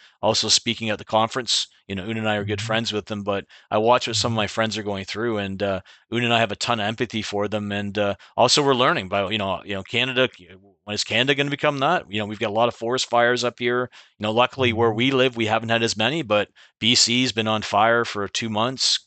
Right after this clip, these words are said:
Speaker 1: Quebec's had a lot of fires, Northern Ontario. You know, i-, is, are things gonna become uninsurable or the price so high people can't afford it? Is that something that, uh, global warming will bring in? These are things that as an, an agency owner keeps you up at night, right? Because
Speaker 2: Right.
Speaker 1: at the end of the day, if you don't have a company or capacity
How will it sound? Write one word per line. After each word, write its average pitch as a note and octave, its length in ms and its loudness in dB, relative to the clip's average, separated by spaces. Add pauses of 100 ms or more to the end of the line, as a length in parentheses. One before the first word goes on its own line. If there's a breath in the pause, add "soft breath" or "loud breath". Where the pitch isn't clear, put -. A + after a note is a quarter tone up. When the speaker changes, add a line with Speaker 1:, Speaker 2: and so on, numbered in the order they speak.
Speaker 1:
Quebec's G#2+ 380 0
had A2+ 80 0
a G#2+ 60 -6
lot A2 180 2
of A2+ 80 -2
fires, A2 500 2
Northern A2 340 -4
Ontario. A2+ 640 -4 (340 soft breath)
You G2+ 80 -6
know, G#2 220 -2
i-, G2 280 -10
is, A2+ 300 -4
are A2+ 100 2
things B2+ 340 -2
gonna B2+ 220 0
become A#2+ 300 0
uninsurable A#2+ 720 0
or A2+ 280 2
the A2 80 2
price A#2 320 2
so A#2 200 0
high A#2+ 420 4 (300 loud breath)
people A2+ 280 -4
can't A#2 240 -2
afford A2 380 0
it? - 160 -2
Is F#2+ 160 -12
that A2 200 2
something A2 440 -4
that, G#2 260 -4
uh, G2 120 -2
global G#2+ 360 -2
warming A2+ 300 0
will A2 100 -2
bring G#2+ 220 -6
in? D3 260 -8 (260 soft breath)
These C3+ 160 2
are D3+ 80 4
things D3 300 0
that C3 80 4
as B2+ 140 2
an, A2+ 200 2
an A2 120 -2
agency A#2+ 400 0
owner A2+ 220 0
keeps - 280 -4
you A2 80 4
up - 140 -2
at F2+ 80 -6
night, F#2+ 200 -6
right? G#2+ 340 -4
Because G2+ 540 -4
Speaker 2:
Right. A2+ 300 -6
Speaker 1:
at A2 60 -4
the C#3+ 80 4
end D3 100 4
of C3+ 60 2
the C3 40 2
day, D3+ 120 4
if A#2+ 80 -2
you A#2+ 40 -4
don't C3 140 2
have B2+ 120 4
a G#2+ 40 -6
company B2 400 0
or G#2 60 -2
capacity A2 720 0